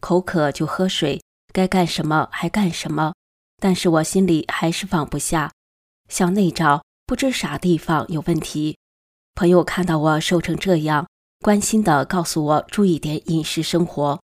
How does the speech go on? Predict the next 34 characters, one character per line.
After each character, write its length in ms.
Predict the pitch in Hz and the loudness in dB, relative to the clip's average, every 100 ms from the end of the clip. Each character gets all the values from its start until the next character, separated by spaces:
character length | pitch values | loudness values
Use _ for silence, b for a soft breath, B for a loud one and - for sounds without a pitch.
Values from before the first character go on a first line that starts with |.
| _ _ _ | _ _ _
别 180 | - 170 | 2 2
吃 300 | - 185 180 | 2 4 4
淀 200 | - 175 | 6 2
粉 180 | 156 147 | 2 -4
多 220 | - 170 | 0 0
的、 240 | 156 143 - _ _ | 2 0 -2 _ _
含 240 | - 190 | 0 0
糖 200 | 208 147 | 0 -2
量 220 | 165 185 147 | 0 0 0
高 260 | 180 180 | 0 0
的、 260 | 185 143 - _ _ - | 0 -2 -4 _ _ -8
吃 240 | - 185 | 2 2
高 180 | 185 180 | 4 0
粱 200 | 170 170 | 0 2
米 180 | 156 - | 0 -2
饭 300 | - 175 - - | -2 -2 -2 -4
等 220 | 143 160 | -4 0
等。 280 | 170 143 - _ _ _ - | 0 0 -2 _ _ _ -2
我 100 | 185 | 0
觉 180 | 180 180 | 4 6
得 220 | 185 170 | 6 2
他 200 | - - | 0 0
们 140 | 180 160 | 2 2
说 240 | - 175 | 0 0
的 160 | 165 156 | 2 0
还 200 | - 285 | -2 -2
是 140 | 165 | -4
向 240 | - 254 | -2 -2
外 180 | 180 175 | 0 -2
找， 320 | 151 151 147 - _ - | 0 0 -2 -4 _ -10
承 240 | - 165 | -2 0
认 220 | 175 214 | 4 4
是 160 | 160 - | 2 -2
病， 280 | - 160 | 0 0